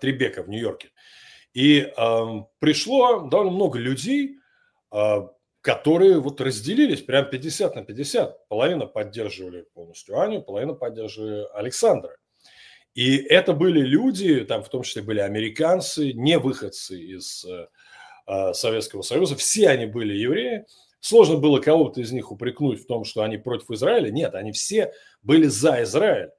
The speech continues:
Но просто, опять же, их представление о том, каким должен быть Израиль, разное. И тот же Гальфарб настаивал на том, его точка зрения, что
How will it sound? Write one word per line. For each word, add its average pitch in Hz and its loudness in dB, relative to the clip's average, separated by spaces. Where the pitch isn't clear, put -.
Но 113 -6
просто, 156 2
опять 139 2
же, 120 -8
их - -12
представление 151 0
о - -2
том, 139 -4
каким 262 -4
должен 143 -2
быть 117 -10
Израиль, 113 -2
разное. 95 -2
И 107 -20
тот 165 -2
же 139 -6
Гальфарб 143 0
настаивал 139 -2
на 120 -6
том, 214 -2
его 131 0
точка 110 -12
зрения, 214 -6
что 151 2